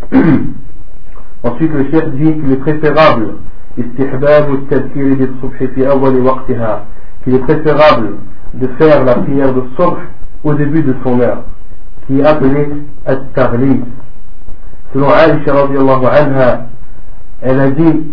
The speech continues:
les femmes croyantes au temps du prophète alayhi salatu wassalam assistaient à la prière avec le prophète sallallahu alayhi wa sallam, متلفعات بمروطهن، أي مستترات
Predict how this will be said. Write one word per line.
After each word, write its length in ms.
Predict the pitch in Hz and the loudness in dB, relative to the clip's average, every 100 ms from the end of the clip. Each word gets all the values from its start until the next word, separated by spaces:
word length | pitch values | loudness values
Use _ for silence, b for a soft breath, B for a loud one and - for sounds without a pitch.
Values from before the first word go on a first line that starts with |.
| - - - - - | -2 -2 -2 -2 0
les 140 | 131 135 | 0 2
femmes 400 | 170 160 117 - - - - - - | 2 2 2 0 -2 -2 -2 -2 -2
croyantes 580 | - 147 151 160 131 - - | 2 4 4 4 2 0 0
au 80 | 135 | 0
temps 240 | 131 156 139 | 0 0 0
du 80 | 131 | -2
prophète 340 | 139 147 123 | -2 -2 0
alayhi 340 | 123 139 131 120 | 0 0 -2 -2
salatu 260 | 131 131 123 | 0 0 0
wassalam 640 | 117 120 127 151 131 - - - B B B B B - | -2 -2 2 4 4 0 -2 -4 B B B B B 0
assistaient 720 | 156 160 160 151 175 165 - - - | 0 0 -2 -2 0 0 0 -2 -2
à 80 | 123 | 0
la 100 | 135 | 0
prière 640 | 139 147 143 160 147 - - - - - | -2 -2 0 2 2 0 -2 -2 -2 -2
avec 260 | 135 147 143 | 0 0 0
le 80 | 127 | 0
prophète 340 | - 139 135 135 | 0 0 -2 0
sallallahu 380 | 135 131 139 127 | 0 2 2 2
alayhi 120 | 127 | 2
wa 140 | 156 | 0
sallam, 280 | 147 131 117 - - - - 127 | 2 2 0 -2 -2 -2 -2 -2
متلفعات 1040 | 143 151 147 147 151 139 151 151 139 139 | 0 0 0 0 -2 0 2 4 2 2
بمروطهن، 1160 | 131 120 147 135 135 131 120 123 135 139 113 - B B B - | 0 2 0 2 2 2 0 0 0 0 0 -2 B B B 0
أي 180 | 165 151 | 2 4
مستترات 920 | 147 143 - 139 139 135 151 151 | 2 0 0 0 0 2 2 2